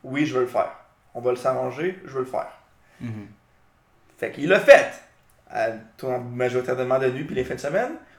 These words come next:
Speaker 1: au point que ça a l'air que quand il le ramenait chez lui à je sais pas quelle heure du matin,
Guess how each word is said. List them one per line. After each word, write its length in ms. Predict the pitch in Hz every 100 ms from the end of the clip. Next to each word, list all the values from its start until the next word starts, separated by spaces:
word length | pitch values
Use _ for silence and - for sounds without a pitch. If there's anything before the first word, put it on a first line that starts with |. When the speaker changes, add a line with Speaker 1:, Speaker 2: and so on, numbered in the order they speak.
| -
Speaker 1:
au 100 | 143
point 300 | 143 147 143
que 300 | 147 147 175 - - _ _ _ _ _ _ -
ça 140 | 131
a 160 | 135 143
l'air 60 |
que 60 | 139
quand 160 | - 139
il 80 | 147
le 60 | 135
ramenait 220 | 127 147
chez 160 | 147 127
lui 320 | 127 147 170
à 340 | 127 120 120 -
je 40 | -
sais 60 | -
pas 60 |
quelle 120 | 135 131
heure 80 | 131
du 60 |
matin, 300 | 123 123 139